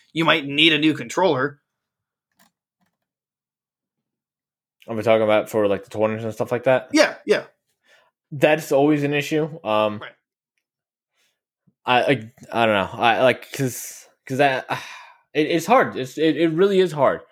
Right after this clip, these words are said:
Speaker 2: I mean, I would tell you to grow up and get a fight stick, 'cause
Speaker 1: <laughs>
Speaker 2: every
Speaker 1: To grow up. Um, I, I don't think a fight stick's for everyone. So I know it's not for me.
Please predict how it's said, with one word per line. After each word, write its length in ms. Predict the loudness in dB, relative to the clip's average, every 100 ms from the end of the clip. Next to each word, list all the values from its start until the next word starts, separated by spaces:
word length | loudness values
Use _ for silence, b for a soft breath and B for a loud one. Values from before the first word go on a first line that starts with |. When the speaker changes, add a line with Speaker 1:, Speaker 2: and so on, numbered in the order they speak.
| b b -2
Speaker 2:
I 100 | 2
mean, 380 | 2 0 -2 -8 _ _ _ _ _ _ 0
I 560 | 4 6 6 4 0 -2
would 240 | -4 -4 -6 _
tell 280 | 0 2 2
you 560 | 0 -4 -4 -6 -8 _ _ _ _ _ -10
to 160 | -8
grow 300 | 0 4 6 4
up 200 | 2 -2
and 100 | -4
get 120 | -4
a 40 |
fight 260 | -2 -4 -4
stick, 260 | -12 -20 _ _ _
'cause 140 | -16 -6
Speaker 1:
<laughs> 0 |
Speaker 2:
every 320 | -6 -4 -6
Speaker 1:
To 40 |
grow 300 | 0 2 4
up. 320 | 2 -2 -4 -6 -14 -16 _ _ _ _ b b b b b b _ -2
Um, 300 | 2 2 2
I, 220 | 0 2
I 60 | 2
don't 120 | 2
think 100 | 0
a 40 | 2
fight 160 | 2
stick's 160 | 0 0
for 80 | 2
everyone. 320 | 2 -2 -8
So 120 | -6
I 120 | -4
know 120 | -2
it's 100 | -2
not 160 | -2 -2
for 80 | -4
me. 300 | -4 -4